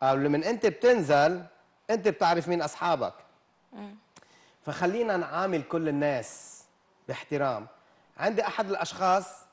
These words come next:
Speaker 1: مسؤول، كابتن مسؤول بشركة كبيرة،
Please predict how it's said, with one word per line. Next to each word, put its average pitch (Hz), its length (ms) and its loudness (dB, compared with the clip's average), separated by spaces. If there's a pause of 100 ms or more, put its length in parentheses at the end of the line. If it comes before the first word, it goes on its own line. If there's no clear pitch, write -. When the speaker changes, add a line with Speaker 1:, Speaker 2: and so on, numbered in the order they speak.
(960)
Speaker 1:
مسؤول، 151 500 0
كابتن 180 420 0
مسؤول 151 400 0
بشركة 143 540 -2
كبيرة، 160 540 0